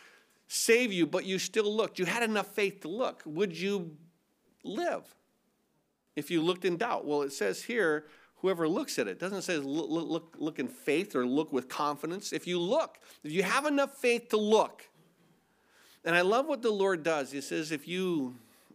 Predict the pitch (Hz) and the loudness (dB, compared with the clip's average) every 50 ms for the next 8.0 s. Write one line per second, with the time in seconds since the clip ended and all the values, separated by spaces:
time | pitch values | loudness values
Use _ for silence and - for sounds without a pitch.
0 | - - - 160 160 151 160 - 147 127 123 117 - 156 156 - - - - 127 | -20 -14 -10 -10 -10 -10 -6 -4 -4 -4 -4 -4 -4 -4 -4 -6 -6 -8 -8 -8
1 | 127 127 135 143 131 - - - - - - _ _ _ _ _ _ _ _ _ | -8 -6 -6 -8 -8 -10 -12 -20 -20 -20 -20 _ _ _ _ _ _ _ _ _
2 | _ _ _ _ _ - 135 127 123 - 170 170 160 - - - - 247 247 208 | _ _ _ _ _ -6 -6 -4 -4 -2 -2 -2 -2 -2 -2 -2 -2 -2 0 -2
3 | 147 107 104 107 107 101 95 - _ - _ _ _ _ _ _ _ - - - | -2 -4 -6 -8 -10 -12 -14 -16 _ -20 _ _ _ _ _ _ _ -20 -16 -8
4 | 135 147 180 190 170 175 175 160 - - 113 117 131 151 147 139 127 127 131 - | -4 -2 -2 0 0 0 0 -2 -2 -6 -6 -2 -2 -2 -2 -2 -4 -8 -12 -10
5 | - - 175 165 - 139 131 - 135 143 139 131 123 117 - - - - - - | -6 -6 -6 -4 -2 -2 -2 0 0 0 0 0 -2 -4 -8 -14 -20 -20 -10 -4
6 | 127 147 160 165 143 127 120 135 156 165 160 139 123 110 110 110 110 113 101 - | -2 0 2 2 2 2 0 0 0 0 0 0 -2 -4 -6 -6 -8 -10 -12 -12
7 | 127 123 147 156 131 - - 107 107 117 120 113 107 - - 110 101 95 92 | -10 -8 -8 -8 -8 -10 -12 -10 -8 -8 -10 -10 -14 -18 -18 -18 -18 -18 -20